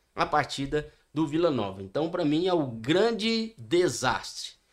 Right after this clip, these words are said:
Mas também, pessoal, poderia ter entrado aí como desastre, por exemplo, o gol que o Tadeu tomou, né?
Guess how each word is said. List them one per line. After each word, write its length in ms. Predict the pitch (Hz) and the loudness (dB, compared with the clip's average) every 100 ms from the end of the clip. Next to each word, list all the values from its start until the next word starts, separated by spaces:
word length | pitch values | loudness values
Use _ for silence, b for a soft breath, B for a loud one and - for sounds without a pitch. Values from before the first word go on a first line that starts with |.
| b b | b b
Mas 280 | 220 254 247 | 0 2 2
também, 600 | 269 247 165 208 226 - | 2 2 2 2 2 0
pessoal, 300 | 247 - 120 | -2 -4 -4
poderia 360 | 196 226 226 226 | 0 4 4 4
ter 200 | 226 202 | 4 2
entrado 420 | 165 165 151 139 | 2 2 2 0
aí 80 | 139 | -2
como 240 | 135 131 | -2 -2
desastre, 640 | 117 101 135 156 131 - | -2 -2 2 4 2 -2
por 220 | 123 220 240 | -6 0 2
exemplo, 560 | 180 160 185 - - | 2 2 -2 -2 -4
o 100 | 269 | -4
gol 300 | 226 156 208 | -2 2 2
que 120 | - 220 | 2 -10
o 80 | |
Tadeu 520 | - 202 185 139 180 214 | 0 2 4 2 0 2
tomou, 540 | - 262 175 - - _ - | 0 4 4 2 -4 _ -4
né? 260 | 127 160 | -2 -2